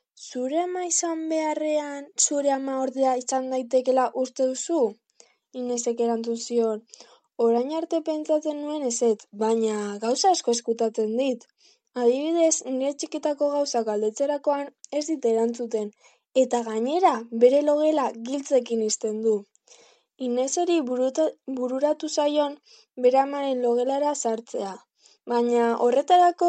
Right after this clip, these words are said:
giltza bilatu behar zuen, eta giltzak komunean zeuden. Bi lagunek giltza hartu ondoren logela zabaltzera joan ziren, eta atea zabaltzerakoan dena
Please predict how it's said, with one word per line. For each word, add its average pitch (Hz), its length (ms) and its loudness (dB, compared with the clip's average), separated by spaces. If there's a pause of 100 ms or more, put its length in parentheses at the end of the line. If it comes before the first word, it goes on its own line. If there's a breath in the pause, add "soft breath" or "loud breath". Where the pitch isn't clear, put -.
giltza 269 420 -2
bilatu 269 360 -2
behar 254 200 0
zuen, 202 340 -4 (760 soft breath)
eta 233 340 2 (920)
giltzak 311 580 2
komunean 262 540 0
zeuden. 214 440 0 (580)
Bi 254 160 -4
lagunek 302 720 0 (260)
giltza 254 380 0
hartu 294 260 -2
ondoren 294 540 0 (220)
logela 254 500 2
zabaltzera 269 580 0
joan 240 340 0
ziren, 214 440 -2 (540)
eta 226 340 2 (200)
atea 214 400 0
zabaltzerakoan 339 1000 6 (180)
dena 359 360 6